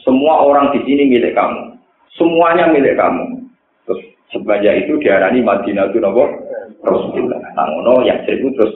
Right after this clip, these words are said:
sekarang dikenal apa? Madinatul apa? Rasulullah. Setelah menjadi Madinah ini Rasulullah matur tengeran, "Ya Allah, sebagaimana Khaliluka Ibrahim." Jadi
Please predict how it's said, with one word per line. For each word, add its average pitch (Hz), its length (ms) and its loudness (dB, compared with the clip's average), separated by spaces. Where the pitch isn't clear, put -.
sekarang 113 460 0
dikenal 107 260 0
apa? - 240 2
Madinatul 101 560 0
apa? 117 220 4
Rasulullah. - 560 -2
Setelah 208 320 2
menjadi 160 400 4
Madinah 143 560 2
ini 190 80 4
Rasulullah 156 480 2
matur 127 400 2
tengeran, 98 480 0
"Ya - 80 4
Allah, 117 500 -2
sebagaimana 117 960 2
Khaliluka 113 480 4
Ibrahim." 92 400 -2
Jadi 92 180 -6